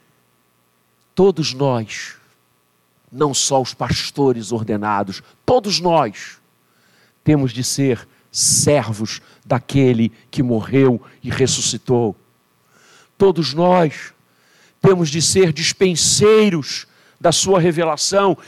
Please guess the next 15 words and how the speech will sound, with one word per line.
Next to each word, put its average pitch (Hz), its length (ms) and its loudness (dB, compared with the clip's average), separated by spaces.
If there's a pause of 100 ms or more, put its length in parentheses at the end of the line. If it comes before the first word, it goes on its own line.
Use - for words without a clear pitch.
(140)
e 180 160 0
ensinar 208 800 0 (180)
e 202 140 2
alimentar 220 800 2
as 202 100 -2
pessoas 196 560 2
com - 80 -4
a 175 60 2
palavra 160 420 0
dele. 147 320 2 (1300)
Todos 220 380 4
nós 202 560 0 (1040)
precisamos 139 680 0
ser 139 140 -2
fiéis 127 680 -4